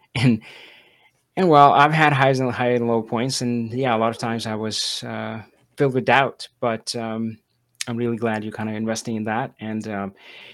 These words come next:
you know, um, so when we ask kids this question, like, "Who do you wanna be when you grow up?"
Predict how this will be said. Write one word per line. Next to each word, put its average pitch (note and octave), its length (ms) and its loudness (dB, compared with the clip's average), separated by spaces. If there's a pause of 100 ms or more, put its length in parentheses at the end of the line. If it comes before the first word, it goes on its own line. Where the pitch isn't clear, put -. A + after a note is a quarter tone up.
you F#3 80 4
know, G3 280 4
um, C3 460 2 (600)
so - 220 -2
when D#3 160 2
we G3+ 140 0
ask E3 340 0
kids C#3+ 300 -2
this C#3 180 -2
question, A#2+ 380 -4
like, A2+ 100 -10
"Who C#3+ 120 -2
do C#3+ 60 -2
you C3+ 60 -2
wanna B2+ 180 -2
be A#2+ 520 -4
when A2+ 120 -4
you G#2 60 -4
grow G#2+ 240 -2
up?" G2+ 220 -4